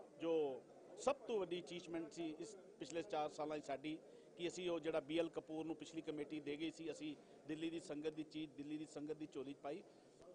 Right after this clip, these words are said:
ਔਰ young blood ਨੂੰ ਜੋ ਇਸ ਵਾਰੀ ਉਹਨਾਂ ਨੇ ਤਕਰੀਬਨ ਬਾਈ ਨੇ ਨਵੇਂ ਚਿਹਰੇ ਉਤਾਰੇ ਔਰ ਬਾਈਆਂ ਚੋਂ ਮੇਰਾ ਖਿਆਲ ਸੋਲਾਂ ਜਾਂ ਸਤਾਰਾਂ ਸਾਡੇ ਜਿਹੜੇ ਨੌਜਵਾਨ ਸਾਥੀ ਨੇ ਸਾਡੇ ਨਾਲ ਜਿੱਤ ਕੇ ਇਸ ਨਵੀਂ ਕਮੇਟੀ 'ਚ ਆਏ ਨੇ।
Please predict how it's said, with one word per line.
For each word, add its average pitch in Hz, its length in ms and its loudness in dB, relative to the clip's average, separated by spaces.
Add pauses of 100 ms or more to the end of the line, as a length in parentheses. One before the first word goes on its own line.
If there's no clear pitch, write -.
ਔਰ 269 100 2 (200)
young 302 220 6
blood 254 340 6
ਨੂੰ 208 240 -2
ਜੋ 196 200 2
ਇਸ 202 180 -4
ਵਾਰੀ 196 160 4
ਉਹਨਾਂ 190 200 -2
ਨੇ 190 80 -2
ਤਕਰੀਬਨ 185 680 0 (500)
ਬਾਈ 208 240 10
ਨੇ 190 220 4 (100)
ਨਵੇਂ 175 280 6
ਚਿਹਰੇ 180 260 4
ਉਤਾਰੇ 165 460 4 (400)
ਔਰ 170 100 4
ਬਾਈਆਂ 170 360 6
ਚੋਂ 220 140 -2
ਮੇਰਾ 185 180 4
ਖਿਆਲ 170 260 2 (460)
ਸੋਲਾਂ 220 340 8
ਜਾਂ 196 120 4
ਸਤਾਰਾਂ 180 500 6 (640)
ਸਾਡੇ 151 260 4
ਜਿਹੜੇ 165 340 6
ਨੌਜਵਾਨ 175 440 4
ਸਾਥੀ 160 340 0
ਨੇ 165 200 0 (600)
ਸਾਡੇ 156 280 4
ਨਾਲ 160 240 4 (160)
ਜਿੱਤ 160 160 -2
ਕੇ 156 260 2 (160)
ਇਸ - 220 -4
ਨਵੀਂ 156 160 2
ਕਮੇਟੀ 156 360 0
'ਚ 160 100 -2
ਆਏ 151 160 4
ਨੇ। 196 180 -2